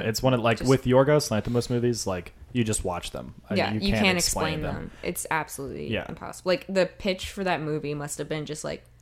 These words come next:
Speaker 2: "Go watch it."
Speaker 1: <laughs> Yeah,
Speaker 2: <laughs>
Speaker 1: exactly. Before it's
Speaker 2: That's
Speaker 1: even made,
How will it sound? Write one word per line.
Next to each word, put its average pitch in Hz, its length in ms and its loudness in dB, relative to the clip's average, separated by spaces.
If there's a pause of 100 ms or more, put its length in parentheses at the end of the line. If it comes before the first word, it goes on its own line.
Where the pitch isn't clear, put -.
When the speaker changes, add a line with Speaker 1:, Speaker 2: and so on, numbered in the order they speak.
(460)
Speaker 2:
"Go 156 100 0
watch 135 340 -4
it." - 240 -12
Speaker 1:
<laughs> - 80 -16
Yeah, - 840 8
Speaker 2:
<laughs> - 60 -6
Speaker 1:
exactly. 147 500 4
Before 180 180 8
it's 165 120 10
Speaker 2:
That's 160 120 8
Speaker 1:
even 143 100 6
made, 120 280 4